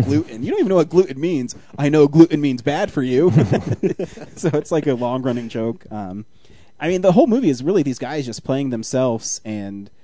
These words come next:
Speaker 1: Stuck in the apocalypse.
Speaker 2: stuck in the apocalypse. And, you know, it, it's, what I really liked about it is everybody thinks James Franco's a douchebag, so James Franco played a douchebag as himself in the movie.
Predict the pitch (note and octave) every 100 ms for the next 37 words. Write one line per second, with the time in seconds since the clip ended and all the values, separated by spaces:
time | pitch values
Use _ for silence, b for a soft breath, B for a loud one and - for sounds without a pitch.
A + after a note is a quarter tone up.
0 | - - F#2+ F#2 F#2+ F2+ - E2+ - F2+
1 | F2 D#3 D3 C#3 A#2 B2+ B2+ B2+ A2+ G#2+
2 | - - - - - A#2 A2+ A2 G#2+ G#2
3 | - - - - - - - - D#3+ C#3+
4 | C3 C#3 C3+ D3 C3 - - D#3+ D#3 F3+
5 | D#3 E3+ E3+ E3+ E3+ E3+ F3+ F#3 B2 B2+
6 | C3+ C3 B2+ C3 A2+ - A#2 A2 A2 A2
7 | A#2 G#2 F#2+ A2 - B2 B2+ C3+ A#2+ G#2+
8 | A2 - A2 A#2 A2 A2 G2 G2 A2 -
9 | G#2+ A2 A#2 G2+ G#2 G2+ - G#2+ A2+ A2
10 | A2+ A2 A2